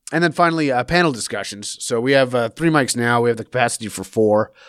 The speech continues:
Uh, we'll have a number of U I T staff, maybe some local stakeholders come in, and we'll talk about things that are happening locally, uh, things that have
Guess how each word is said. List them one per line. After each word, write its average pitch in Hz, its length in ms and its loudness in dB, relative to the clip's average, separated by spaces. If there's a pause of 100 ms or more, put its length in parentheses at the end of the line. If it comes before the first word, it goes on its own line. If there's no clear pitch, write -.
(260)
Uh, 95 440 -2
we'll 139 160 4
have 131 240 4
a 120 40 -4
number 117 220 -2
of 104 120 -4
U 104 120 0
I 92 60 -2
T 147 180 0
staff, 123 380 2
maybe 110 220 -2
some 98 160 -2
local 104 260 -2
stakeholders 101 560 -2
come 95 180 -2
in, 98 80 -4
and 95 100 -6
we'll 95 100 -4
talk 95 260 0
about 92 260 -4
things 196 260 2
that 160 120 4
are 139 60 2
happening 117 340 -2
locally, 98 420 -8 (500)
uh, 92 300 -2
things 123 280 0
that 117 100 2
have 98 320 -6